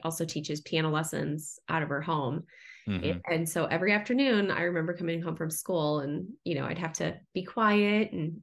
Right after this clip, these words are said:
Speaker 1: go upstairs, do my homework, do whatever in my bedroom.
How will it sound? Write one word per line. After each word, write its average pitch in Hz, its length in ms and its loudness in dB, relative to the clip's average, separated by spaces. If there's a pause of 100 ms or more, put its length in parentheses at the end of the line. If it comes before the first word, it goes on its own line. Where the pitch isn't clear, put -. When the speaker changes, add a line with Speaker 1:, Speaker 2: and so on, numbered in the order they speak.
(120)
Speaker 1:
go 185 160 6
upstairs, 196 560 2
do 175 100 0
my 190 120 0
homework, 180 680 0
do 175 120 -2
whatever 185 320 0
in 190 80 0
my 180 100 0
bedroom. 175 560 0